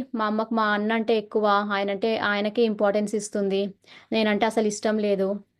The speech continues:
నేను అస్సలు పట్టించుకోరు నన్ను ఎవరు ఇంట్లో అన్నప్పుడు మన రియాలిటీ డిఫరెంట్‌గా మారిపోతుంటుందన్నమాట. ఓకే, ఎందుకంటే మీరు అట్లా ఫ్-, మనం, మీరు అట్లా ఫామ్ చేసేసుకున్నారు. అమ్మ నాన్నకు అన్న అంటేనే ఇష్టం, అమ్మ నాన్నకు అక్క అంటేనే ఇష్టం, అక్కకు అన్నీ చేసి పెడతారు, నాకు చిన్నప్పటి నుంచి నన్ను దూరం పెట్టారు,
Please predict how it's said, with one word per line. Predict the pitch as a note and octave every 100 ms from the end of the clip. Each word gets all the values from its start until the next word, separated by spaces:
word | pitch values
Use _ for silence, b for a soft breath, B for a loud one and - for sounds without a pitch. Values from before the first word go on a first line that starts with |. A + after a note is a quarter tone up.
| -
నేను | A3 G#3+ G#3+
అస్సలు | G#3 A#3+ A3+
పట్టించుకోరు | G#3 A3 A#3 - A3 A3
నన్ను | G#3 G3+
ఎవరు | F#3+ G#3
ఇంట్లో | G3 G3 G#3+ F#3+
అన్నప్పుడు | G3 A#3 A#3+ G3+ C4 - b b b -
మన | A3 B3+
రియాలిటీ | C#4+ C4+ C#4 D4 D4
డిఫరెంట్‌గా | B3+ C4 B3+ B3+ B3
మారిపోతుంటుందన్నమాట. | A3 G3+ G#3 G3+ G3 G3 F3+ F3 E3+ F3+ - - _ _ _ _
ఓకే, | - G#3 C#4+ D#4 - B B B B3
ఎందుకంటే | C4 D#4 D4 D#4
మీరు | D4+ D4+
అట్లా | D4 D4
ఫ్-, | -
మనం, | B3+ C4 C#4 C#4 B3 A#3+
మీరు | B3 C#4+
అట్లా | D4
ఫామ్ | D4 C#4+ D#4+
చేసేసుకున్నారు. | D#4+ D#4 D4 - A#3+ G#3 F#3+ - -
అమ్మ | G#3+ A3+ B3
నాన్నకు | B3 A3+ A#3 A#3+
అన్న | G#3+ A3+
అంటేనే | A3+ A3 G#3+
ఇష్టం, | G3+ G#3 G3+
అమ్మ | G#3 A3
నాన్నకు | A3+ A3 A3
అక్క | G3 -
అంటేనే | A3 A3+ A3
ఇష్టం, | G#3 G#3+
అక్కకు | G3 - -
అన్నీ | G#3+ A3
చేసి | G#3+ G3+
పెడతారు, | - G3 G3 F#3+ G3
నాకు | G#3+
చిన్నప్పటి | G#3+ A#3 A3+ A3+
నుంచి | A3 B3+
నన్ను | A#3
దూరం | G#3 G#3+ A3
పెట్టారు, | G#3 G3 F#3 F#3